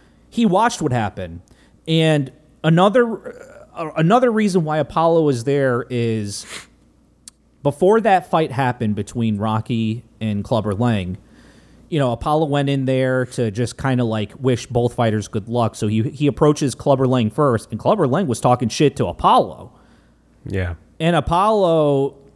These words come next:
Speaker 1: you know, very respectfully was, you know, he just kinda backed away, but then he goes up to Rocky. He's like, "You better beat this motherfucker," pretty much.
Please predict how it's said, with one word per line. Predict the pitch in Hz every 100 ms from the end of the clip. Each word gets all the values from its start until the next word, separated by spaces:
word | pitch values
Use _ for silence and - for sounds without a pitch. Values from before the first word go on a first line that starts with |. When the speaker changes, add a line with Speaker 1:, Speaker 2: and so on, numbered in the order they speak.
| _
Speaker 1:
you | 151
know, | 135 120 113
very | 110 143 147
respectfully | 147 - 240 226 165
was, | 135 120 - - _ _ _ _
you | 143 135
know, | 127 120
he | 113 123 123 - -
just | - 110 - -
kinda | - 104 95
backed | 110 107 127
away, | 127 131
but | 120 98
then | 113
he | 123
goes | 117 107 123
up | 110
to | -
Rocky. | 110 113 107
He's | 98 98
like, | 98 92 - - -
"You | 113 107
better | 104 98 95
beat | - 107 98 -
this | 92 -
motherfucker," | 98 85 - 92 82 82 -
pretty | 90 85
much. | 80 85